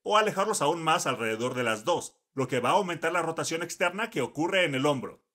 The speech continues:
dándote un poco más de estabilidad en la articulación y un poco más de libertad de movimiento de arriba abajo. Algunos pueden ser engañados por el hecho de que meter las manos en realidad alivia otro problema que podrías tener con la flexión. Hablo del dolor en las muñecas.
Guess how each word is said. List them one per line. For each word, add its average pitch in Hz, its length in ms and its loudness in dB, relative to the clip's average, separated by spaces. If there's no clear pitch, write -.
dándote 147 280 0
un 151 80 -4
poco 165 180 -2
más 160 220 0
de 175 40 -4
estabilidad 165 520 0
en 165 60 -4
la 165 60 0
articulación 180 720 -2
y 170 80 -8
un 185 80 -6
poco 208 220 -2
más 180 180 -4
de 196 60 -6
libertad 160 400 -2
de 196 100 0
movimiento 156 480 -2
de 160 80 2
arriba 120 280 0
abajo. 110 460 -2
Algunos 208 380 -2
pueden 220 220 2
ser 214 140 -2
engañados 196 480 -2
por 185 160 0
el 160 100 0
hecho 185 220 -2
de 143 100 2
que 139 120 -4
meter 165 340 -2
las 208 100 -6
manos 202 280 -4
en 175 100 -4
realidad 151 460 0
alivia 196 320 -2
otro 190 180 -8
problema 156 340 -4
que 185 120 -8
podrías 160 480 -2
tener 139 240 -4
con 131 120 -6
la 110 80 -6
flexión. 107 520 -10
Hablo 170 280 2
del 147 160 2
dolor 120 280 0
en 165 60 -4
las 131 160 -2
muñecas. 117 580 -8